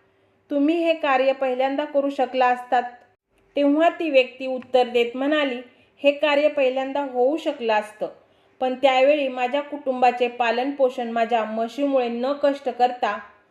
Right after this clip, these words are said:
खूपच सहज होत होतं, ज्यामुळे मला कोणत्याही गोष्टीची कधी जाणीवच झाली नाही की मला अजून दुसरं काही कार्य करायला हवं, म्हणून मी कधी दुसरं कार्य करण्याबद्दल विचारच केला नाही.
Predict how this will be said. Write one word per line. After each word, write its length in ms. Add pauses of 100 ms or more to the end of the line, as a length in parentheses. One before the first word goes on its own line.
(260)
खूपच 580
सहज 320
होत 240
होतं, 320 (680)
ज्यामुळे 560
मला 280
कोणत्याही 720
गोष्टीची 560 (120)
कधी 280
जाणीवच 580
झाली 280
नाही 280 (800)
की 100
मला 320
अजून 340
दुसरं 320
काही 280
कार्य 380
करायला 500
हवं, 360 (600)
म्हणून 300
मी 180 (280)
कधी 260
दुसरं 360
कार्य 380
करण्याबद्दल 800
विचारच 560
केला 300
नाही. 260